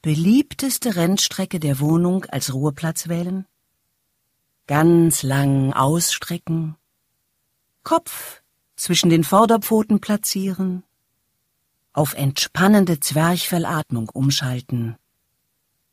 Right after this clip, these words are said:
Ruhepuls durch gelegentliches Seufzen stabilisieren.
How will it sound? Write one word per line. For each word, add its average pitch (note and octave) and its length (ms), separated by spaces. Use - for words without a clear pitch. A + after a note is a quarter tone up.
Ruhepuls G#3+ 840
durch C#3+ 200
gelegentliches F3+ 760
Seufzen D#3 680
stabilisieren. D#3 880